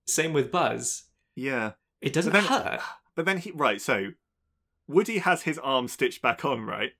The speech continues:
Speaker 2: And,
Speaker 1: Yeah.
Speaker 2: and it's like, "Oh, look, I can use my arm again."
Speaker 1: Yeah.
Speaker 2: If they just attached, like, a massive, like, Hulk arm <laughs> to him,
Speaker 1: Yeah.
Speaker 2: I'm guessing he would have, he would have been fine with that. He
Speaker 1: Yeah,
Speaker 2: would just
Speaker 1: because they've
Speaker 2: use
Speaker 1: got
Speaker 2: that.
Speaker 1: extra stuffing, and he has, like, a huge bicep at the end
Speaker 2: Yeah.
Speaker 1: of, I think, Toy Story
Speaker 2: <laughs>
Speaker 1: two.
Speaker 2: Right, okay.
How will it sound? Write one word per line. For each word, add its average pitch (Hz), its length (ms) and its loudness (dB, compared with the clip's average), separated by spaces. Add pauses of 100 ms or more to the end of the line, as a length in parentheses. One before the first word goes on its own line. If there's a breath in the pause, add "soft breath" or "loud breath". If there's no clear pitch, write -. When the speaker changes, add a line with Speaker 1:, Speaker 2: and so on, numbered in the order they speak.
Speaker 2:
And, 120 200 -4
Speaker 1:
Yeah. 127 120 2
Speaker 2:
and 117 80 0
it's 113 100 -2
like, 113 220 2
"Oh, - 120 0
look, 180 220 0
I 107 80 2
can 120 140 -10
use 104 140 -8
my 123 100 0
arm 160 160 0
again." 98 280 -8 (280 soft breath)
Speaker 1:
Yeah. 147 200 2
Speaker 2:
If 190 140 4
they 233 140 4
just 208 200 -4
attached, 175 320 0
like, 143 120 -4
a 139 60 -2
massive, 139 400 0
like, 120 140 -2
Hulk - 480 0
arm 110 300 0
<laughs> - 140 -2
to 214 120 10
him, 139 280 4
Speaker 1:
Yeah. 254 480 2
Speaker 2:
I'm 160 160 4
guessing 208 320 2
he 208 180 0
would 185 160 2
have, 180 300 2 (240)
he 156 100 0
would 190 80 2
have 180 60 -2
been 180 120 2
fine 214 220 -2
with 139 80 -4
that. 104 260 -2 (100)
He - 80 -2
Speaker 1:
Yeah, 233 80 6
Speaker 2:
would - 80 0
just 269 80 2
Speaker 1:
because 247 120 2
they've 254 120 6
Speaker 2:
use 247 40 0
Speaker 1:
got 185 140 8
Speaker 2:
that. 196 80 2
Speaker 1:
extra 233 280 0
stuffing, 233 520 0
and 175 80 0
he 170 60 -2
has, 196 180 -2
like, 202 120 0
a 190 40 0
huge 190 420 -2
bicep 202 680 2
at 175 200 -2
the 190 120 6
end 185 140 2
Speaker 2:
Yeah. 185 140 8
Speaker 1:
of, 180 260 -2
I 175 80 -2
think, 214 160 2
Toy 196 200 8
Story 196 380 8
Speaker 2:
<laughs> - 40 6
Speaker 1:
two. 185 180 8
Speaker 2:
Right, 185 220 8
okay. - 400 -4